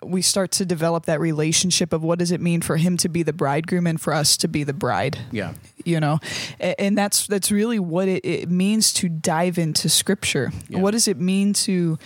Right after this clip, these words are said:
Speaker 1: have it as part of our daily life? Why is the Mass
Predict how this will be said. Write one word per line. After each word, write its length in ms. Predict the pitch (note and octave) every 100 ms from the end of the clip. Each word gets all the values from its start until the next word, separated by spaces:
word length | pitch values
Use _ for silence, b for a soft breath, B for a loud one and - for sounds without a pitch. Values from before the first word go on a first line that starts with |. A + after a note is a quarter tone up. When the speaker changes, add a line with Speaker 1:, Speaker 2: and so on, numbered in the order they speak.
| B B B _ _
Speaker 1:
have 240 | - G3 F#3+
it 100 | F3+
as 220 | D#3+ -
part 260 | - F#3 F3+
of 80 |
our 80 | E3
daily 300 | E3 E3 E3
life? 260 | E3 D3 -
Why 260 | E3 F#3
is 280 | G3 G3 -
the 80 | F3+
Mass 580 | E3 E3+ F#3+ E3+ E3+